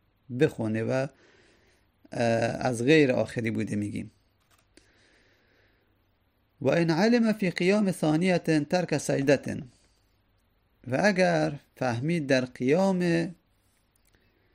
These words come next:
رکعت دوم ترک سجده ای، ترک سجده ای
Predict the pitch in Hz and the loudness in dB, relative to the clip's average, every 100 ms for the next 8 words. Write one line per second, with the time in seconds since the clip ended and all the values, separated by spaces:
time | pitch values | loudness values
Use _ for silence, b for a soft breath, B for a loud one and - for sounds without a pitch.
0 | _ _ _ - 113 127 120 165 190 185 | _ _ _ -12 -2 -2 0 -2 -2 -4
1 | 156 165 151 156 151 151 147 - _ 185 | -2 -2 0 2 2 2 -2 -10 _ -4
2 | 196 190 170 - 135 131 123 143 120 101 | -2 -2 -4 -2 -2 -2 2 2 2 0
3 | 98 - _ _ _ _ _ _ _ _ | -6 -14 _ _ _ _ _ _ _ _
4 | _ _ _ _ _ _ _ _ _ _ | _ _ _ _ _ _ _ _ _ _
5 | _ _ _ _ _ _ _ _ _ _ | _ _ _ _ _ _ _ _ _ _
6 | _ _ _ _ _ _ _ _ _ - | _ _ _ _ _ _ _ _ _ -4
7 | 123 143 - 175 165 - 120 120 131 113 | -2 -2 -2 -2 -2 -2 -4 0 0 0
8 | 101 | -4